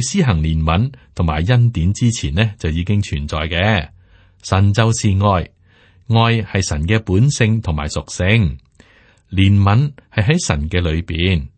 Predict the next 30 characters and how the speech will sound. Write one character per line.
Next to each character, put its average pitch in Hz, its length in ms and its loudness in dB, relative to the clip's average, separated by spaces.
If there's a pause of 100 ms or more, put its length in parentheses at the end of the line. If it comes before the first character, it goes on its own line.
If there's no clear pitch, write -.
(440)
為 120 220 4
罪 117 260 0
人 90 200 2
嘅 113 160 2
需 165 380 2
要 104 100 4
而 80 300 -4
提 73 80 -8
供 104 220 0
嘅。 87 460 -2 (600)
因 127 200 2
着 107 180 2
神 85 320 -2
嘅 113 80 2
聖 117 300 2
潔、 113 240 0 (280)
神 78 240 -4
嘅 92 220 0
恩 123 200 4
典， 98 280 2
可 113 220 -4
以 110 140 2
自 - 280 -4
由 87 140 0
噉 82 180 -2
樣 98 200 2 (140)
施 117 200 0
行 71 180 -8
拯 80 300 -6
救。 78 280 -4